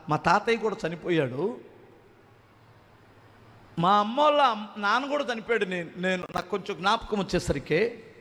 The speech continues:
మా అమ్మమ్మ మాత్రం మాకు తెలుసు. ఆ భక్తి గల తల్లి ప్రార్థన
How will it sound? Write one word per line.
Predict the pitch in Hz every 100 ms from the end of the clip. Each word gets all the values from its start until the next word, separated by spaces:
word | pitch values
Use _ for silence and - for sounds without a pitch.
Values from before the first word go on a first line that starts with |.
| - - - -
మా | 180 185
అమ్మమ్మ | 220 302 311
మాత్రం | 302 277 277 285 294 254
మాకు | 208
తెలుసు. | 180 190 180 - 170 165 - - - -
ఆ | 139 143
భక్తి | 131 202 - - 277
గల | 254 220
తల్లి | 156 - 196 226 214
ప్రార్థన | 196 - 175 175 226 226 - 254